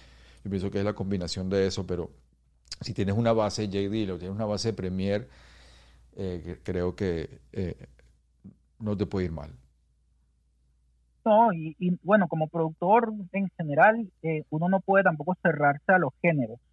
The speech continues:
Speaker 2: Si, por ejemplo, si uno se dedica al beatmaking de, de rap, obviamente tenemos que saber de dónde viene, y ahí ten-, están los, los, las raíces, lo que tú dices. Pero también tenemos que estudiar otros géneros musicales, porque si vamos a samplear, sobre todo,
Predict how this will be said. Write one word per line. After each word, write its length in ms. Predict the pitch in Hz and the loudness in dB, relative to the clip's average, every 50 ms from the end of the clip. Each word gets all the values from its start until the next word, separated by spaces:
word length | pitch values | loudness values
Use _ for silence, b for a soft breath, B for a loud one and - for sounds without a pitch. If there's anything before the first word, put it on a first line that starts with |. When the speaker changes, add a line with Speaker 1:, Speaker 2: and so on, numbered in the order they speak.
| _ _ _ _ _ _ _ _ _ _ | _ _ _ _ _ _ _ _ _ _
Speaker 2:
Si, 80 | - - | -16 -14
por 220 | - - 175 170 | -8 -2 2 2
ejemplo, 260 | 165 190 190 160 156 143 | 4 4 2 2 0 -2
si 80 | - | 0
uno 220 | 156 160 185 202 196 | 2 4 4 4 4
se 80 | - 202 | 4 2
dedica 280 | 175 151 151 185 185 | 2 4 6 6 6
al 80 | 190 180 | 6 6
beatmaking 560 | 170 190 170 185 196 196 185 - 202 196 185 | 2 0 2 2 2 2 2 0 -2 0 2
de, 180 | 165 151 139 - _ _ _ _ | 2 0 0 -2 _ _ _ _
de 320 | 135 135 131 127 139 135 | -10 -10 -8 -4 -4 -2
rap, 280 | 123 131 151 175 208 208 - _ _ _ _ _ _ _ _ _ _ _ _ _ _ | 2 4 6 6 6 6 2 _ _ _ _ _ _ _ _ _ _ _ _ _ _
obviamente 400 | - 139 135 156 160 165 170 180 | -4 -2 0 2 4 4 4 4
tenemos 260 | 165 160 143 147 160 - - | 4 4 4 4 2 2 2
que 140 | 185 165 | 0 2
saber 260 | - - 151 143 147 143 | 4 4 4 4 4 4
de 80 | 151 | 4
dónde 280 | 165 170 170 170 170 175 | 4 4 4 4 4 4
viene, 480 | 170 175 208 233 208 170 127 113 123 - _ _ _ _ - | 4 4 6 6 4 4 2 -2 -4 -6 _ _ _ _ -8
y 140 | 131 135 131 | -6 -4 -2
ahí 180 | 131 131 131 | -2 -2 -2
ten-, 240 | 131 - 143 151 151 131 | -4 -2 -2 -2 -2 0
están 220 | - - 151 151 | 2 2 2 4
los, 240 | 151 165 170 156 110 | 2 2 0 0 -2
los, 180 | 135 143 131 - _ _ - 131 123 117 117 | -4 -4 -6 -6 _ _ -20 -18 -18 -8 -6
las 120 | 127 131 | -4 -2
raíces, 360 | 139 165 196 254 247 - 156 | 0 2 2 2 2 0 -2
lo 80 | 143 135 | -2 -2
que 80 | 139 | -2
tú 80 | 151 190 | 0 0
dices. 280 | 208 180 - _ 131 - _ _ _ _ _ _ _ _ _ _ _ | 0 0 -2 _ -12 -20 _ _ _ _ _ _ _ _ _ _ _
Pero 200 | - 175 180 165 | 2 2 4 4
también 240 | 180 180 180 180 165 | 4 4 4 4 4
tenemos 220 | 202 202 233 247 | 6 6 6 6
que 80 | - 226 | 4 2
estudiar 320 | - - 196 185 175 180 | 0 2 4 4 6 6
otros 240 | 202 196 - 226 208 _ - | 4 4 2 -2 -2 _ 2
géneros 320 | 247 233 226 233 240 247 | 2 4 6 6 8 8
musicales, 500 | 240 214 202 - 170 156 165 170 202 240 - | 8 8 6 4 2 2 4 4 4 2 0
porque 240 | - 247 - 160 147 - | -2 -4 -4 -4 -4 0
si 80 | 143 | 2
vamos 220 | 139 156 196 254 269 | 4 6 6 6 6
a 80 | - | 6
samplear, 500 | - 170 151 131 - 208 202 170 160 170 - | 4 2 0 0 0 2 4 4 4 4 2
sobre 220 | 202 170 156 147 | 0 0 0 0
todo, 300 | 139 156 143 170 220 - | -2 0 0 0 0 -2